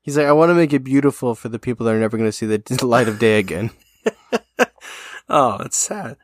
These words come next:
Speaker 2: In September of eighteen ninety-six, the first one hundred and fifty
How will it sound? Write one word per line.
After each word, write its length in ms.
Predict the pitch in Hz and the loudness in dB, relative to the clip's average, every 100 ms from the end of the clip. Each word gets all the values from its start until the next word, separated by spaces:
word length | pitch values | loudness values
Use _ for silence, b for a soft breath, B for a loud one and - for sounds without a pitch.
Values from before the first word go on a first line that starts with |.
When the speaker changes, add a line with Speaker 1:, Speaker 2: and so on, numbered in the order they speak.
| _ _ _ _ _ - | _ _ _ _ _ -2
Speaker 2:
In 140 | 156 | -2
September 640 | - 156 - 175 170 185 | -4 -8 -2 0 2 2
of 500 | 92 127 123 120 - _ _ _ _ | 4 6 4 2 -6 _ _ _ _
eighteen 480 | 143 156 - 170 160 | -4 -4 -2 0 2
ninety-six, 680 | 143 147 147 - 123 - - | 2 0 -4 -4 -4 -4 -12
the 140 | - 127 | -8 -8
first 440 | - 151 151 - | -4 -4 -4 -2
one 100 | 147 | -2
hundred 460 | 139 160 165 175 170 | 0 0 2 0 0
and 200 | 131 127 | 0 0
fifty 760 | - - - - - 131 113 | -2 -8 -6 -6 -2 0 0